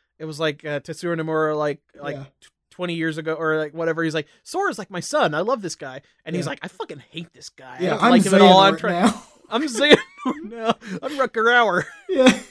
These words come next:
Speaker 2: That interview is so fucking funny.
Speaker 1: That's, that's badass. Him just adding extra zippers to piss
Speaker 2: Yeah.
Speaker 1: people off.
Speaker 2: It's like, mm.
Speaker 1: He's so fucking mad.
Speaker 2: Yeah.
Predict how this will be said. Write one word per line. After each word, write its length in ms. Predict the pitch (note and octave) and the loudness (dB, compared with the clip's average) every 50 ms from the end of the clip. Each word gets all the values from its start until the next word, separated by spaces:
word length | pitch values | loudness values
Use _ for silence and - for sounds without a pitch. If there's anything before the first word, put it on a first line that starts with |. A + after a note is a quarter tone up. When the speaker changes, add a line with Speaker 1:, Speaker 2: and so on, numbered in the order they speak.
| _ _ _ _ _ _ _ _ _ _ _ _ _ _ - - | _ _ _ _ _ _ _ _ _ _ _ _ _ _ -6 -2
Speaker 2:
That 160 | A3+ A#3 A3 | 2 4 4
interview 360 | A3 A3 G#3 F#3+ F3 D#3+ D#3 | 4 4 2 0 0 -2 -4
is 120 | D#3 D3 | -6 -8
so 200 | - - E3+ D#3+ | -10 -10 -10 -10
fucking 360 | C#3 - D3 C#3+ - D3 C#3 C#3 | -10 -12 -16 -14 -14 -14 -18 -18
funny. 280 | _ C3+ C3 C#3 D3+ | _ -18 -16 -14 -12
Speaker 1:
That's, 360 | - A#3+ G#3+ - E4 D#4 B3+ - | -12 -12 -14 -12 -10 -10 -10 -6
that's 240 | - A#3 A#3 A#3 A3+ | -4 -4 -4 -4 -4
badass. 600 | F#3+ F#3+ F3 E3 C#3 B2+ E3 E3 E3 - - - | -4 -2 -2 -2 -2 -6 -8 -10 -10 -10 -12 -8
Him 180 | - A3+ G#3+ F#3 | -6 -6 -6 -6
just 160 | F3+ G3 - - | -8 -10 -6 -2
adding 260 | E3+ E3 E3 E3 E3 | -2 0 0 -2 -2
extra 240 | D#3+ D#3 - E3+ E3+ | -4 -8 -8 -14 -16
zippers 440 | C#3+ C#3 D3+ D3 D#3+ D#3 D3+ D3 _ | -14 -14 -14 -12 -12 -12 -14 -14 _
to 120 | _ _ _ | _ _ _
piss 160 | _ - F#3+ F3+ | _ -12 -10 -10
Speaker 2:
Yeah. 80 | F3 E3+ | -8 -10
Speaker 1:
people 220 | E3 - D3+ C#3+ D3 | -10 -14 -16 -14 -12
off. 220 | D3+ D3+ D#3+ - _ | -10 -10 -10 -12 _
Speaker 2:
It's 120 | _ - | _ -18
like, 240 | D3+ C#3+ C#3+ _ _ - | -16 -16 -16 _ _ -16
mm. 180 | D3 D#3 D3 C3 | -12 -12 -10 -12
Speaker 1:
He's 100 | F3+ - | -12 -14
so 260 | - - - D#3+ D#3 | -14 -8 -6 -6 -6
fucking 340 | D3 - D3 C#3 D3+ C#3+ C#3 | -6 -6 -10 -10 -10 -14 -14
mad. 300 | C3+ C3 C3+ C#3 C#3+ D3 | -14 -14 -10 -8 -8 -8
Speaker 2:
Yeah. 240 | C#3+ C#3 C#3 C#3+ | -8 -12 -14 -14